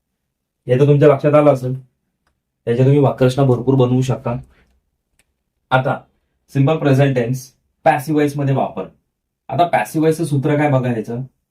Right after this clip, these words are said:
ऑब्जेक्ट प्लस am, is, are, नंतर आहे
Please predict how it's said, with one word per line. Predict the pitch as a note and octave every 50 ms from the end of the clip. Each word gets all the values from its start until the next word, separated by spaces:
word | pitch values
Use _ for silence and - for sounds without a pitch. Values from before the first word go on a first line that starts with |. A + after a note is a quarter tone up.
| _ _ _ _ _ _ _
ऑब्जेक्ट | - B2 B2 B2 - C#3+ D3+ D3 C#3+ - _
प्लस | C3+ B2+ A2 G#2+ A2+ C3 - - _ _ _ _ _ _ _ _ _ _ _ _ _ _ _ _ _ _ _ _ _ _ -
am, | A#2 B2 B2+ C3 C3+ C3
is, | B2 B2 B2 B2 A2+ A2
are, | G2+ F#2+ G2+ - - - _ _ _ _ _ _ _ _ _ _ _ _ _ _ _ _ _ _ _ _ _ _ _ _ _ _ _ _ _ -
नंतर | A#2 A#2 A#2 B2+ C#3
आहे | C3+ C3 C3+ D3 E3 F3+